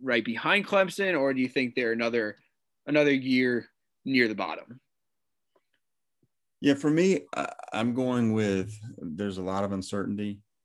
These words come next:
Speaker 2: and I'm going to say they're gonna finish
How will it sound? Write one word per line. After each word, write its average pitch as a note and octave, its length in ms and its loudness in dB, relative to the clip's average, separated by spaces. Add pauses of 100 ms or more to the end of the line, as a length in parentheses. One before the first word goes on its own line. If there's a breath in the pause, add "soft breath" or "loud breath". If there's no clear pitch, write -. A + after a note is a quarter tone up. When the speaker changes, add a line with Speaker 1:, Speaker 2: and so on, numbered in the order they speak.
(140)
Speaker 2:
and F2 580 -10 (600)
I'm G2+ 220 2
going G#2 280 2
to F#2 160 -2
say F#2 340 0
they're F2+ 140 -2
gonna F2+ 200 -4
finish F2+ 560 -4